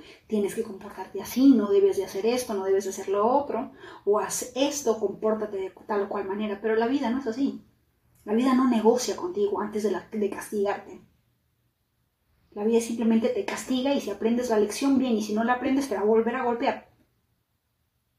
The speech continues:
¿Verdad? Y probablemente esa, esa, esa no era la visión de mi, que mi madre tenía. Ella decía, "No,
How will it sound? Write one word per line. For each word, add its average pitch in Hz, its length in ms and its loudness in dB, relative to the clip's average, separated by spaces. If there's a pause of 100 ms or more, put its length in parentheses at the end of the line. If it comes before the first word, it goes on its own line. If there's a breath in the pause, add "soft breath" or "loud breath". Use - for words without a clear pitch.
(1400)
¿Verdad? 208 400 -2 (420 loud breath)
Y 226 140 -4
probablemente 302 800 6
esa, 226 480 -6 (120)
esa, 269 300 -8 (840)
esa 247 240 -10
no 254 180 0
era 262 160 -2
la 233 120 2
visión 214 320 -2
de 247 80 2
mi, 233 140 -4
que 208 100 -12
mi 196 120 -8
madre 226 280 -2
tenía. 320 360 4 (880)
Ella 214 200 2
decía, 226 260 -2
"No, 311 340 8